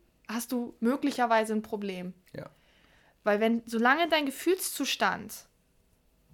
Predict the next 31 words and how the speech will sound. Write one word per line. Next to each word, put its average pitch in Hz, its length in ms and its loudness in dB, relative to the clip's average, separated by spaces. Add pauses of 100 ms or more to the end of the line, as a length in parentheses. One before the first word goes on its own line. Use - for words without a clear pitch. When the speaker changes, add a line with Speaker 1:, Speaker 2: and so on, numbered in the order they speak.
(160)
Speaker 1:
abhängig 302 480 4
davon 196 360 -4
ist, 190 240 -10
wie 254 140 6
es 320 120 0
im 254 120 -2
Business 240 380 -4
läuft, 202 680 -2 (200)
wie - 80 -4
Speaker 2:
Und 120 40 0
Speaker 1:
viele 220 120 4
Speaker 2:
dein 113 100 4
Speaker 1:
Leute - 160 10 (160)
Speaker 2:
Business, 123 140 2
Speaker 1:
dir 233 300 2 (360)
Speaker 2:
dein 107 160 -2
Business 117 320 0
auch 98 100 -2
abhängig 95 380 -4
von 95 140 -8
deinem 90 120 -8
Gefühlszustand - 880 -6
ist. 226 120 0
Speaker 1:
Oh 214 260 -2
ja, 185 420 -2
ganz 220 200 0
Speaker 2:
Ja. - 60 -12
Speaker 1:
genau. 202 340 0 (500)
Vice 220 240 6
versa, 214 400 2
ne? 220 260 -4